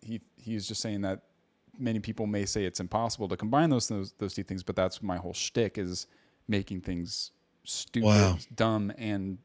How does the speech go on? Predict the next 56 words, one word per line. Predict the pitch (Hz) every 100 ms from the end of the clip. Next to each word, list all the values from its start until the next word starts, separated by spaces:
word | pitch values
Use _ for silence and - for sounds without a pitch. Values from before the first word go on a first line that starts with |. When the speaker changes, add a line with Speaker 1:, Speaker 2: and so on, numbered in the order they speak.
| -
Speaker 1:
funny | 110 101 101
and | 98 95
smart | - - 104 95 92
at | -
the |
same | 92 95 85
time. | - 107 98 92 90 _ _ _ _ -
And | 113 107
that, | 110
Speaker 2:
Totally. | 98 87 87
Speaker 1:
that | 113 101 -
totally, | 135 123 117
like, | 104 95 87 -
may | 107 95 87 - _
kinda | - 104 87 90 _ _ -
coalesce | - 120 107 104 -
in |
my | 98 98
mind | 101 101
a-, | 95 107
about | 104 95
him, | 101 95
but | 92 95
it's, | 98 -
I've | 110
been | 110
kinda | 110 120
ruminating | 139 196 170 151
on |
it, | - 104
Speaker 2:
Wow. | 92 85 -
Speaker 1:
ruminating | 156 226 208 165 143 135
on | 123
it |
in, | 117
like, | 104 101
other | 117 117
comedy | 110 117 113 110 107 101
and, | 95 98
and | 104 95
things | 107 101
that | 98
we've | 92 90
watched, | 95 90 92 - - -
and | 113 95 101
even | 101 98
in |
this | 90 -
podcast | 92 104 104 98 -
and | 104
everything. | 98 95 92
And | 87
it's, | 85 - - _ _ _ _ _
yeah, | 135 175
there's | 113 110
something, | 143 123 131 113 110 104